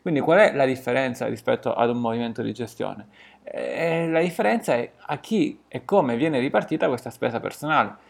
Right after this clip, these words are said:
che qualora la andassimo ad associare ad un solo condomino per una sola unità, è come sostanzialmente,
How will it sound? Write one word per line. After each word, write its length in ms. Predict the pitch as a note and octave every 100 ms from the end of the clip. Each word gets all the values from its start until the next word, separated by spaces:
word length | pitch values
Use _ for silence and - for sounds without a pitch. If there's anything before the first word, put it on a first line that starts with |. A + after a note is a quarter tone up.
| -
che 120 | B2+
qualora 360 | C#3 D#3 F#3 A#2
la 220 | A2+ -
andassimo 440 | - A#2 D3 - A#2
ad 80 |
associare 500 | A#2 - A#2+ D#3+ A#2+
ad 200 | - C3+
un 140 | C3 A2+
solo 200 | D3 C3+
condomino 500 | C3 C#3+ C#3+ A2 A2
per 160 | C#3+ C#3+
una 140 | A#2+
sola 220 | - D3+
unità, 480 | C3+ G#3+ D3 D3 - - - -
è 160 | - -
come 560 | B3 A3 A#2+ A#2 A#2
sostanzialmente, 1120 | B2 C3 C3+ C#3 D3+ D#3 C3+ G2 G#2 - D3